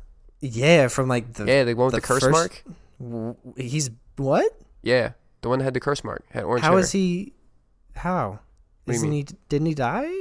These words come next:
Speaker 2: No.
Speaker 1: No.
Speaker 2: No, him and Karen didn't die. Remember those two?
Speaker 1: Oh.
Speaker 2: It was Sasuke.
Speaker 1: He just showed up?
Speaker 2: Yeah, he literally showed up in an episode of Boruto, and you're like, "Wha-,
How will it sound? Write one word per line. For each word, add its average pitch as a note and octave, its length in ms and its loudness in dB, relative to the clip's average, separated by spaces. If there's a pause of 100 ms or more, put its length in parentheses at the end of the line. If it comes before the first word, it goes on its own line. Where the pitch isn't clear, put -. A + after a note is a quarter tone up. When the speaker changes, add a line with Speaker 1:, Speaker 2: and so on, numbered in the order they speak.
(160)
Speaker 2:
No. F#4 400 0 (320)
Speaker 1:
No. B2+ 800 -4
Speaker 2:
No, F3+ 220 4
him D3+ 160 2
and F3+ 100 0
Karen A#2 240 -2
didn't G#2+ 180 -6
die. G#2+ 240 -6 (360)
Remember B2+ 260 0
those E3 120 0
two? D3+ 220 -2
Speaker 1:
Oh. C#3+ 140 -12
Speaker 2:
It A#2+ 120 -2
was A#2 200 -2
Sasuke. A#2+ 540 -2
Speaker 1:
He D3 80 0
just C#3+ 180 -2
showed A#2+ 180 -4
up? C#3 240 -2 (800)
Speaker 2:
Yeah, D3+ 260 10
he B2+ 140 0
literally C#3+ 260 6
showed C3+ 180 2
up C3 100 -2
in B2 60 -2
an A#2 100 0
episode A2+ 460 -2 (360)
of A2+ 140 -6
Boruto, A2 320 -2
and G2+ 100 -4
you're G2+ 80 -2
like, F#2+ 160 -4
"Wha-, F#2+ 220 -8